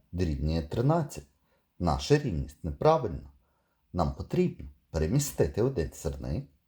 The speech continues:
щоб наша рівність була правильною. Це є досить простенька математична задачка,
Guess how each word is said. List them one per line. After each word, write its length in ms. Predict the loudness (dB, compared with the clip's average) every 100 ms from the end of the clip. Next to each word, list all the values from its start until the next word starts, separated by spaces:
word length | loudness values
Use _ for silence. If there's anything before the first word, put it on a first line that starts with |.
| _ _ -8
щоб 360 | 0 0 0
наша 300 | -2 -2 -4
рівність 560 | -4 -4 -2 -4 -4 -8
була 380 | -2 -2 -2 -2
правильною. 560 | 2 2 2 -4 -8 -12 -18 _ _ _ _ _ _ _ _ _
Це 220 | 2 6
є 60 | 6
досить 460 | 2 -4 -4 -10 -8
простенька 500 | -6 0 0 0 -6
математична 760 | -4 -4 -2 0 0 -2 -8
задачка, 640 | -10 -6 -2 -2 -2 -8